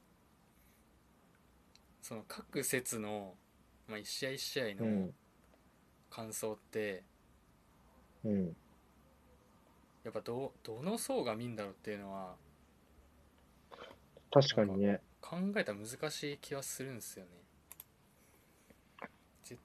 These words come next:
Speaker 1: 対、一チームにやっぱ絞って、まあ、レビューとかそうだと思いますけど、やっぱ出した方が
Speaker 2: そうね。
Speaker 1: 見る層はっ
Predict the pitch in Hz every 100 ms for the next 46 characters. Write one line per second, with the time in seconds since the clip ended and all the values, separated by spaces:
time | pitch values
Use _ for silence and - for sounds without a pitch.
0 | - 147 147 147 147 139 - - - -
1 | - - - - 151 - - 180 113 104
2 | 101 - 98 - 101 - - 101 95 -
3 | - - 110 107 113 123 123 104 110 98
4 | 98 98 98 - 101 92 - - - -
5 | - - - - - - - - 110 -
6 | 104 139 107 101 98 - 120 123 113 -
7 | 107